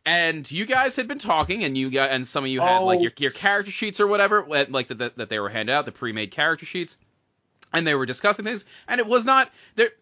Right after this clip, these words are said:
Speaker 1: It was nothing on, on their end. The, the guy that was explaining the different vampire clans and all that kind of stuff was very, was very nice, very informative.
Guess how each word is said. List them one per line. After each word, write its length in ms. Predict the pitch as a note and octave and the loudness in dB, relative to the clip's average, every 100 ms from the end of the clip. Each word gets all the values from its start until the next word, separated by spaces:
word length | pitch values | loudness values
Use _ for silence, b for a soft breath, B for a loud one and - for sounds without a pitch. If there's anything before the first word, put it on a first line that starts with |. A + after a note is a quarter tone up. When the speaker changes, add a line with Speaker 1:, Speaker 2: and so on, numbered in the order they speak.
| b _ | b _
Speaker 1:
It 140 | G3+ G3+ | -2 0
was 180 | G3 | -2
nothing 560 | C#3+ D#3+ G3+ A#3 A#3 A3 - _ _ | 0 0 0 0 -2 -6 -10 _ _
on, 340 | D#3+ F3+ F3 | 4 6 4
on 300 | D3+ D#3 D#3 | 2 2 2
their 260 | C#3+ D#3 D#3 | 2 4 6
end. 220 | E3 G#2+ | 4 0
The, 200 | G#2+ G#2+ | 0 0
the 100 | G#2+ | -2
guy 200 | G#2+ A#2 | 0 0
that 80 | A#2+ | 0
was 120 | A2 | -6
explaining 460 | A2+ - A#2 A2+ A2+ | -10 -10 -6 -6 -6
the 40 | G2+ | -8
different 240 | F#2+ F2 | -10 -4
vampire 420 | D3 G3 G#3 G#3+ | -2 0 2 2
clans 380 | G3 G#3 G#3 G3 | 2 0 0 0
and 120 | G3+ | 2
all 100 | G3 G3 | 2 2
that 120 | G3+ | 2
kind 160 | G3+ | 2
of 80 | F#3+ | 2
stuff 320 | - F3+ F3+ | 4 4 4
was 160 | B2+ G2+ | 0 -2
very, 280 | G#2 F#2 F2+ | 0 0 0
was 140 | F#2+ F2+ | -4 -6
very 180 | D#2 F2 | -6 0
nice, 260 | E3+ G3+ | 0 0
very 200 | F#2 C#2 | -4 -8
informative. 540 | D2+ D#3+ F3+ G3+ G3+ | -10 -8 -4 -2 -2